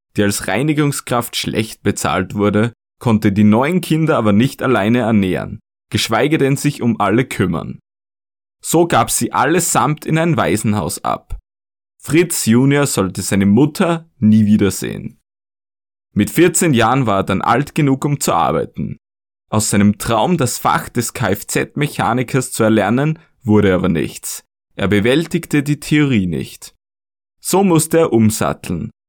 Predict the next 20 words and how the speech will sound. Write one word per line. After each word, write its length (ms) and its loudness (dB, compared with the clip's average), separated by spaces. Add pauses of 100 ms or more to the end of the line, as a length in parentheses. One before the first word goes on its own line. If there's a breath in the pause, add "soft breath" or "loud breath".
und 180 2
eine 240 0
Ausbildung 640 0
als 240 -2
Maurer 380 0
beginnen. 600 -6 (500)
Dort 300 2
hatte 240 -2
er 80 0
es 160 -2
von 160 -2
Anfang 460 -2
an 120 -2
schwer. 540 0 (320)
Das 180 -2
Lehrlingsheim 720 0
durfte 360 0
er 40 0
nie 200 0
verlassen. 720 -4